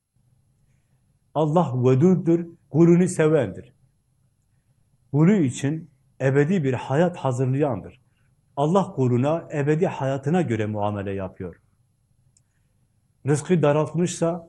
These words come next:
ebedi hayatına göre bir muamele yapar. Eğer zahiri olarak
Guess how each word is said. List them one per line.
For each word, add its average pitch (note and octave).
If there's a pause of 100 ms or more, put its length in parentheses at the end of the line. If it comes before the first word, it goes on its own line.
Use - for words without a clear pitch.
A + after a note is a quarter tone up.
(120)
ebedi D3
hayatına C3+
göre G#2+
bir G#2+
muamele G2+
yapar. F2 (3500)
Eğer F3
zahiri D3
olarak B2